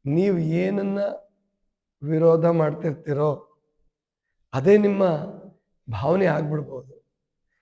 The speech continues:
ಅದು ನಾನು ಗಮನಿಸಿದ್ದೆ. ನಾನಲ್ಲಿ ಅಂದ್ರೆ,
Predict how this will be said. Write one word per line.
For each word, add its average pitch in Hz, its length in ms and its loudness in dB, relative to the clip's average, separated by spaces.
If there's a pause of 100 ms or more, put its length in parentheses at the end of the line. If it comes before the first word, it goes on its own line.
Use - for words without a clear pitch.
(480)
ಅದು 151 240 -2
ನಾನು 156 580 -2 (420)
ಗಮನಿಸಿದ್ದೆ. 160 760 -2 (840)
ನಾನಲ್ಲಿ 180 680 0 (420)
ಅಂದ್ರೆ, 165 520 -4